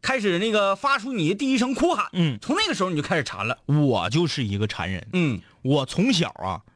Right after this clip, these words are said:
Speaker 2: 我还在三岁以前的时候，家里头吃饭，我正在睡觉呢。
Speaker 1: 嗯。
Speaker 2: 对不对？做好了饭了之后，家里人还没能往桌上坐，这不得有一个大人过来把我叫醒吗？
Speaker 1: 嗯。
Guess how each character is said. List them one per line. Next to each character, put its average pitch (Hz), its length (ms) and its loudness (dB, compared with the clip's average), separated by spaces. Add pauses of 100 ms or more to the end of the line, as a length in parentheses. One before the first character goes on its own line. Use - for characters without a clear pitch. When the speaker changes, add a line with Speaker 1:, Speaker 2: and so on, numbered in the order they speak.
(140)
Speaker 2:
我 131 280 0
还 180 200 -2
在 190 560 -2
三 208 280 -2
岁 302 120 0
以 147 100 -4
前 117 220 -2
的 196 100 0
时 110 120 -6
候， 87 120 -10 (600)
家 311 360 0
里 185 100 -4
头 147 100 -2
吃 220 200 -2
饭， 247 180 0 (240)
我 120 240 -2
正 214 140 0
在 220 80 0
睡 214 140 -2
觉 254 140 -2
呢。 151 80 -8 (160)
Speaker 1:
嗯。 151 280 0
Speaker 2:
对 160 120 0
不 151 40 0
对？ 156 160 -2 (360)
做 403 180 2
好 170 220 -2
了 175 80 0
饭 302 220 0
了 240 80 -2
之 240 100 0
后， 277 220 -2 (440)
家 339 260 0
里 294 80 -4
人 185 300 -2 (100)
还 - 180 -2
没 339 100 -6
能 349 120 -2
往 147 140 0
桌 220 140 0
上 247 120 2
坐， 370 320 -2 (640)
这 349 100 0
不 339 60 0
得 359 80 0
有 175 140 0
一 - 20 0
个 160 60 0
大 - 140 -2
人 254 100 -2
过 294 80 -2
来 269 60 0
把 269 80 0
我 175 80 0
叫 302 180 0
醒 156 200 -6
吗？ 104 200 -10
Speaker 1:
嗯。 147 260 0